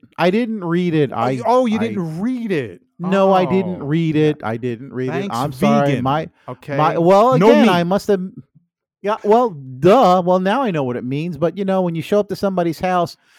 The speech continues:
Speaker 1: and it's
Speaker 2: But wait a minute.
Speaker 1: Thanksgiving, what?
Speaker 2: Yeah. Go ahead.
Speaker 1: And you think, okay, m-,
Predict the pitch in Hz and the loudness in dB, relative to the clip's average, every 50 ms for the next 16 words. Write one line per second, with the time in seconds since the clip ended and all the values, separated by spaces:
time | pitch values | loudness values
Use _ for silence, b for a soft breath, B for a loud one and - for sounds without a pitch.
0 | b b b 165 160 196 262 262 269 269 254 226 185 165 151 190 202 170 156 151 | b b b -2 0 2 2 4 4 4 4 2 0 0 0 0 0 0 0 -2
1 | 143 143 - _ _ _ _ _ _ - 165 165 113 98 117 131 - _ _ _ | -2 -4 -8 _ _ _ _ _ _ -2 0 0 0 0 -2 -12 -18 _ _ _
2 | _ _ _ - 202 202 202 180 165 175 175 - - 214 196 202 226 220 - - | _ _ _ -8 -6 -4 -4 -4 -4 -4 -4 -2 0 0 2 2 0 -2 -2 -4
3 | - - 269 285 262 240 208 - - 254 269 294 220 - - 202 185 190 202 233 | -2 2 4 4 4 2 0 -2 0 2 2 2 2 0 2 2 4 4 4 2
4 | 262 233 b b b b b b _ - 165 147 151 165 | 0 -4 b b b b b b _ -12 -10 -10 -10 -8